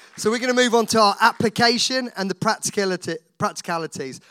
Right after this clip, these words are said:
I love this thought, first and the best for God. So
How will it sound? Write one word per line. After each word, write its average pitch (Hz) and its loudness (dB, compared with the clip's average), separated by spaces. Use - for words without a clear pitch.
I 180 -8
love 226 -4
this 233 -8
thought, 151 -6
first 196 -8
and 180 -12
the 170 -12
best 131 -14
for 151 -14
God. 123 -10
So 180 -2